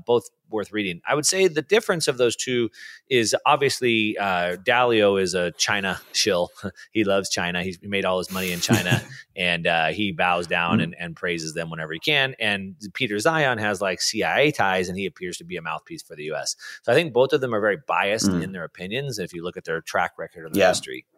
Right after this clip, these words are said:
Speaker 1: one is very pro U S A, one's very pro China. Um,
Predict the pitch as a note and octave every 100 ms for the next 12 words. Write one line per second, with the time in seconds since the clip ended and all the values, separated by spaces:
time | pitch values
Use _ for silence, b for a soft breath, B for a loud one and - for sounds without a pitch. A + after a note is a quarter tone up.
0 | _ G2+ G#2+ F2+ G2 F#2 - F#2 F#2 F#2+
1 | B2 A#2+ G#2 F#2+ E2+ F2 E2+ E2+ D#2 D2+
2 | C#2 - B B B B - A#2+ A2+ G2+